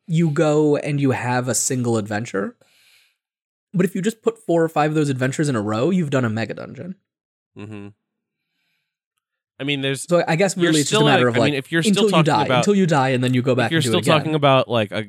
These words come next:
Speaker 2: a game where you have cards that represent your inventory,
Speaker 1: Yeah.
Speaker 2: and maybe there's an announcer <laughs> that's watching you, maybe there's an implied, uh, audience, like,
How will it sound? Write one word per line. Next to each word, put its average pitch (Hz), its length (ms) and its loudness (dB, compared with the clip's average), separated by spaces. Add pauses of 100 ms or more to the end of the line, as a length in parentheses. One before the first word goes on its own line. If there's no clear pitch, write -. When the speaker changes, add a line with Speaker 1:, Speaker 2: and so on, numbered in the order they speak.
(120)
Speaker 2:
a 117 80 -2
game 120 480 0
where 113 120 2
you 110 180 -2
have 104 500 -4
cards 117 440 -2
that 107 120 -10
represent 110 480 -2
your 98 140 -6
inventory, 123 800 0 (440)
Speaker 1:
Yeah. 110 460 2
Speaker 2:
and 101 260 -8 (280)
maybe 110 360 0
there's 107 240 0
an 101 100 -2
announcer 127 720 2 (120)
<laughs> - 120 -20
that's 127 260 -4
watching 120 480 0
you, 156 340 0
maybe 123 220 -2
there's 113 240 -4
an 113 60 -6
implied, 107 760 -2 (420)
uh, 101 240 -4
audience, 135 680 2 (280)
like, 120 320 0